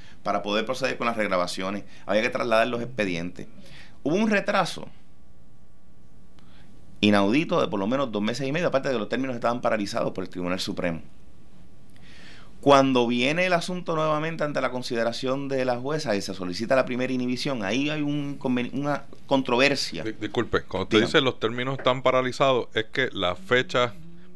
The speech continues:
Speaker 2: para que los casos se, por ejemplo, si tiene veinte días,
Speaker 1: Hay
Speaker 2: tiene
Speaker 1: varias
Speaker 2: veinticinco días, esos términos
Speaker 1: Hay varias
Speaker 2: no están
Speaker 1: interpretaciones,
Speaker 2: contando.
Speaker 1: hay varias interpretaciones en cuanto a esa resolución.
Speaker 2: Pero para que la gente entienda,
Speaker 1: Pero
Speaker 2: sí,
Speaker 1: si están
Speaker 2: sí,
Speaker 1: paralizados
Speaker 2: sí,
Speaker 1: en
Speaker 2: claro.
Speaker 1: que si de momento decía, "Mira, tiene treinta días para apelar una sentencia", y esos
Speaker 2: Sí, sí.
Speaker 1: treinta días vencían dentro de ese periodo,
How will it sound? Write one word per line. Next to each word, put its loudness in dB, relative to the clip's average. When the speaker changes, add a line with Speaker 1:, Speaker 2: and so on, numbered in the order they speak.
Speaker 2:
para 4
que -2
los 0
casos 0
se, 4
por 0
ejemplo, 2
si 4
tiene 2
veinte 4
días, 4
Speaker 1:
Hay 0
Speaker 2:
tiene 4
Speaker 1:
varias 4
Speaker 2:
veinticinco 0
días, 2
esos -6
términos 2
Speaker 1:
Hay 2
varias 4
Speaker 2:
no 6
están 6
Speaker 1:
interpretaciones, 2
Speaker 2:
contando. -8
Speaker 1:
hay 0
varias 2
interpretaciones -2
en -2
cuanto 0
a 0
esa 2
resolución. 2
Speaker 2:
Pero 10
para 6
que 2
la 6
gente 0
entienda, 0
Speaker 1:
Pero 4
Speaker 2:
sí, -4
Speaker 1:
si 0
están 0
Speaker 2:
sí, 0
Speaker 1:
paralizados 2
Speaker 2:
sí, -2
Speaker 1:
en -8
Speaker 2:
claro. 0
Speaker 1:
que -4
si 0
de 4
momento 0
decía, 2
"Mira, 2
tiene 0
treinta -2
días 0
para 4
apelar 4
una -4
sentencia", 0
y 0
esos -4
Speaker 2:
Sí, -10
sí. -4
Speaker 1:
treinta 2
días 4
vencían 0
dentro 0
de 0
ese -2
periodo, 2